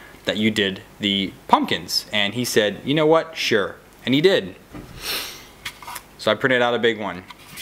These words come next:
This is his skulls, and this is just the, uh, normal printable one. Um, I just scaled it up to, I believe this one is five hundred percent because six hundred percent would have been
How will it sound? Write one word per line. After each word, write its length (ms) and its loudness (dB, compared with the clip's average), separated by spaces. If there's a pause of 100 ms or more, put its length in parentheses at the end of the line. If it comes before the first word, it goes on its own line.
(720)
This 220 2
is 240 4
his 580 2
skulls, 600 2 (680)
and 200 2
this 160 2
is 160 0
just 380 0
the, 360 0 (540)
uh, 400 0
normal 720 4 (100)
printable 460 4
one. 540 2 (160)
Um, 360 2
I 120 0
just 220 2
scaled 360 2
it 80 0
up 280 0
to, 240 2
I 40 2
believe 260 2
this 200 0
one 180 2
is 100 -2
five 380 0
hundred 240 -2
percent 360 0
because 240 -2
six 200 0
hundred 180 -2
percent 240 -2
would 100 0
have 80 0
been 200 -2